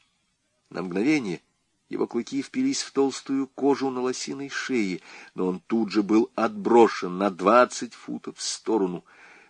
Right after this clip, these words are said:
Мучительный голод лишил Казана всякой осторожности. Он снова прыгнул, а серая волчица в это время незаметно подкралась сзади. Она знала, что должна подобраться к самому уязвимому месту.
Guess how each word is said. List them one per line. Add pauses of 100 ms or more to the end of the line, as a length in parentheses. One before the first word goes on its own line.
Мучительный
голод (360)
лишил
Казана
всякой
осторожности. (220)
Он
снова
прыгнул, (540)
а
серая
волчица
в
это
время
незаметно
подкралась
сзади. (520)
Она
знала,
что
должна
подобраться
к
самому
уязвимому
месту.